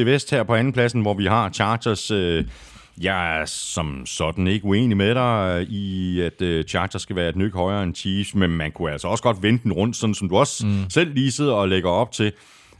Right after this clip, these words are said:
Speaker 1: at, øh, det skulle være Chiefs, der skulle være toer, og Chargers, der skulle være treer, fordi det er trods
Speaker 2: Jo, jo,
Speaker 1: alt, det,
Speaker 2: og
Speaker 1: det er trods alt Chiefs, der har vundet den division, jeg ved ikke, hvor mange år i træk.
Speaker 2: Og da vi gennemgik vores, øh,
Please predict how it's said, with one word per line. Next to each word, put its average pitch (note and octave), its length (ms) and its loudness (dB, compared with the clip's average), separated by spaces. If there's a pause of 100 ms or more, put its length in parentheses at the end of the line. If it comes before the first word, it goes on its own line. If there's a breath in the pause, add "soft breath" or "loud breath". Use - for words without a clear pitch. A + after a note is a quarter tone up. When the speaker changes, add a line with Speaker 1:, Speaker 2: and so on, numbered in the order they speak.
Speaker 1:
at, F#2 260 -2
øh, D2+ 480 0 (100)
det E2+ 80 -8
skulle G#2+ 180 -4
være A2 140 2
Chiefs, G3 340 0
der A#2 140 -2
skulle F#2+ 280 0
være D#2+ 140 0
toer, G#2 380 -4
og E2+ 160 -6
Chargers, G2 340 -2
der - 120 -10
skulle E2+ 160 -10
være D2+ 80 -6
treer, G2 280 -6
fordi E2 300 -10 (360 soft breath)
det - 160 -20
er B2 240 -2
trods D3+ 280 -2
Speaker 2:
Jo, G#2 60 2
jo, A2 80 2
Speaker 1:
alt, G#2 80 -2
det, A2 120 2
Speaker 2:
og G#2+ 80 -4 (160 loud breath)
Speaker 1:
det F2 80 -4
er G#2 40 0
trods D3+ 220 0
alt D3 180 0
Chiefs, A#2+ 220 2
der G2 100 -4
har F#2 80 2
vundet F#2+ 280 2
den G2 120 0
division, F2 420 -6
jeg D#2 80 -4
ved F#2 120 0
ikke, F2+ 120 -6
hvor D#2+ 100 -4
mange E2 100 -4
år D2+ 120 -4
i - 20 -12
træk. C2 220 -12
Speaker 2:
Og A#2 100 0
da A2+ 80 0
vi G#2 140 -2
gennemgik A2 420 -2
vores, G#2 320 -2
øh, G2 400 0